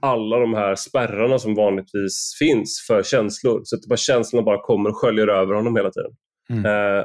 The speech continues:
Speaker 1: och det är liksom så som han <laughs> beskriver det, de här sista fyra milen då, vilket i sig är ett maraton, liknar ju, alltså det, den upplevelsen måste ju,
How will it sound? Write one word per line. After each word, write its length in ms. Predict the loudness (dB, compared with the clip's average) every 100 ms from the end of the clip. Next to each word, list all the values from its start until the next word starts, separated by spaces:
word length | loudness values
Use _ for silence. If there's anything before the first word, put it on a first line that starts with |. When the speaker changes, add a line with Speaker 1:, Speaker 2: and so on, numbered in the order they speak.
| -2
Speaker 1:
och 100 | 0
det 140 | 2
är 40 | 2
liksom 240 | 0 -4 -4
så 180 | -2
som 140 | 0 2
han 200 | 2 0
<laughs> 20 |
beskriver 640 | -2 -2 0 0 2 0
det, 400 | 2 2 2 0 -8 _
de 120 | 0
här 120 | 0 0
sista 300 | -4 -4 -4
fyra 420 | 0 2 4 4
milen 400 | 4 4 4 4
då, 140 | 2
vilket 240 | 0 -4 -6
i 40 |
sig 300 | -4 0 2
är 100 | 2
ett 120 | 0 0
maraton, 500 | 0 2 0 -2 -4 _ _ _ _
liknar 560 | -2 0 0 -2 0 2
ju, 280 | 2 0 0
alltså 180 | -4 -2
det, 200 | 0 2
den 200 | 2 0
upplevelsen 880 | -2 -2 0 2 0 0 2 2 -4 -12 _ -2
måste 320 | -2 -2 -2
ju, 200 | -2